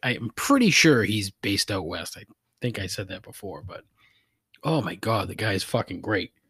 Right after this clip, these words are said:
Uh, you can find Ken on Fiverr. Fiverr dot com, F I V V E R R, I think. Dot, or F I V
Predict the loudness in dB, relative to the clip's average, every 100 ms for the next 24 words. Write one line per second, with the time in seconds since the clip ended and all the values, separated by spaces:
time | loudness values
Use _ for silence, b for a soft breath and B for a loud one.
0 | _ _ _ _ _ _ -6 -4 -4 -6
1 | 4 4 6 2 4 6 6 4 0 -2
2 | -6 -4 -2 0 -2 -4 -14 -18 _ _
3 | _ _ _ _ _ _ _ _ -10 -6
4 | -2 0 2 0 0 -4 -6 -10 -10 -10
5 | -10 -8 -6 -6 -6 -8 -8 -10 -10 -10
6 | -10 -8 -8 -8 -10 -12 -14 -16 -18 -18
7 | -18 -18 -20 -20 _ _ _ _ _ _
8 | _ _ _ -12 -12 -10 -8 -4 -4 -2
9 | -2 0 -2 -4 -6 -8 -10